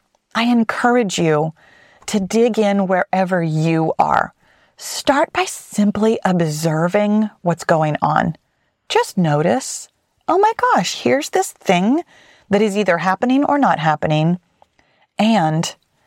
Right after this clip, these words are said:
it's completely okay that this is happening or not happening because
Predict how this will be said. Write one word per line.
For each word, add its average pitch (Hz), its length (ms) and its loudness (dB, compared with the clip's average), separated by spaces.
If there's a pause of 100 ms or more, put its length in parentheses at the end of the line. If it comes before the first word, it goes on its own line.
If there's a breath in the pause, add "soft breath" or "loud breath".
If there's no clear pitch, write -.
(280)
it's - 160 -8
completely 190 720 0
okay 190 840 0 (840)
that 185 360 0
this 185 320 -2
is 180 140 0
happening 196 500 0
or 170 100 2
not 165 160 0
happening 180 480 0
because 175 400 -2